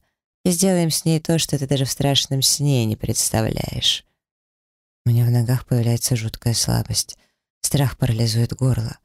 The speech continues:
Во все глаза смотрю на Майкла и вижу, как его взгляд становится таким жутким, что в один миг все страхи меня покидают. Впору этим полудуркам читать молитвы за свой упокой.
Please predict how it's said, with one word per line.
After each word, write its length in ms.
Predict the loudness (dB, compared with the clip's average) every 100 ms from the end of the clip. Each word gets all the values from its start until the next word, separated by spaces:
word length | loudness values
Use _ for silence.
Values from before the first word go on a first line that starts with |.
| _ _ _ -8
Во 60 | 0
все 160 | 0
глаза 320 | 0 0 2
смотрю 380 | 0 0 -2 -2
на 120 | 0
Майкла 340 | 2 0 0 0
и 100 | 2
вижу, 280 | 2 0 -2
как 220 | -4 -2
его 120 | 0
взгляд 540 | 0 0 0 0 -2 -12 _ _ _
становится 500 | -2 2 2 2 0
таким 320 | -2 0 0
жутким, 540 | 0 -2 -4 -4 -6 -6 _ _ -2
что 180 | 0 2
в 20 |
один 240 | 2 2
миг 160 | 2 0
все 160 | -2
страхи 440 | -2 -2 -2 0 0
меня 220 | 2 0
покидают. 760 | -4 -8 -4 -2 -2 -6 -16 -20 _ _ _ _ _ _ _ -16
Впору 440 | -6 0 2 4
этим 300 | 2 2 0
полудуркам 640 | 2 2 2 2 0 0
читать 420 | -2 0 0 0 2
молитвы 520 | 2 2 0 0 0
за 140 | 2
свой 320 | 0 2 0
упокой. 600 | 0 -4 -6 -4 -6 -6